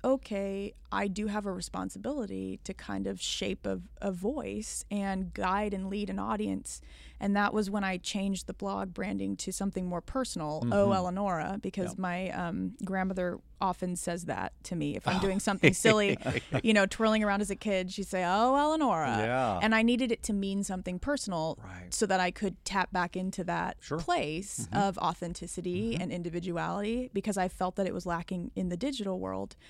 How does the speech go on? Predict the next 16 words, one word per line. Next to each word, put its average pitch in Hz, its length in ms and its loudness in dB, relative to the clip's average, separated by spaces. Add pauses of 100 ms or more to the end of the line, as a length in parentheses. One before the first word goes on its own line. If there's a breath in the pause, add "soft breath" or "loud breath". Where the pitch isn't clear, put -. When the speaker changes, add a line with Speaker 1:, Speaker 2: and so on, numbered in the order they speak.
(280 soft breath)
Speaker 1:
Um, 185 460 2
and 202 160 2
so 190 400 4 (140)
I 190 80 2
just 196 160 -4
kinda 196 200 -2 (280)
took - 260 -2
that 185 140 0
on 190 220 2
as 185 120 -4
my 175 120 0
personal 185 360 -2
mission 180 360 -2
with 190 180 -2
my 180 140 -2
blog. 196 640 -2